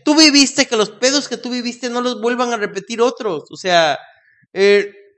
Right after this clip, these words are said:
yo ya lo que hice, ya lo acepté, ya hice mis paces con ello y, y no lo voy a poder cambiar, tampoco voy a hacer mucho por eso, pero me voy a preocupar porque otros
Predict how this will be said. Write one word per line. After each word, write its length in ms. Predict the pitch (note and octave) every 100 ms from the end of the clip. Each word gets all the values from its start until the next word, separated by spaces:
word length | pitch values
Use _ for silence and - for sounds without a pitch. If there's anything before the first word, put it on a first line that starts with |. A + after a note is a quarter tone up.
| _ -
yo 280 | F#3 A#3+ C4
ya 160 | C4
lo 180 | C4+ B3+
que 120 | A3+
hice, 320 | A3+ A#3 -
ya 120 | A3 G#3+
lo 120 | A3
acepté, 480 | F#3+ F3+ - G3 A3
ya 80 | G#3+
hice 220 | G3+ G#3
mis 180 | F#3+ -
paces 320 | F3 F3+ F3
con 200 | E3 D#3
ello 260 | E3+ G3 A#3
y, 180 | F#3+ D#3
y 80 | E3
no 140 | F3+
lo 120 | A3 G3
voy 200 | G3 G#3
a 120 | G3
poder 380 | E3 E3 F3+ -
cambiar, 640 | D#3 D3 C#3 C3+ C#3+ F3+ -
tampoco 380 | D3 D3 D3
voy 160 | D#3+ D#3+
a 160 | D#3+ C#3 - - -
hacer 300 | C3 F3 E3+
mucho 340 | F3 F#3 -
por 120 | C#3+
eso, 200 | D#3+ G#3 G#3 _ _ _
pero 160 | F#3+ F#3+
me 100 | G3+
voy 180 | A3 C#4
a 140 | C#4+
preocupar 800 | B3+ A3+ - G3 - F#3+ G#3+ -
porque 640 | F#3+ E3+ - D#3 D3+ - -
otros 560 | G#3 G#3+ A3 G#3+ G#3+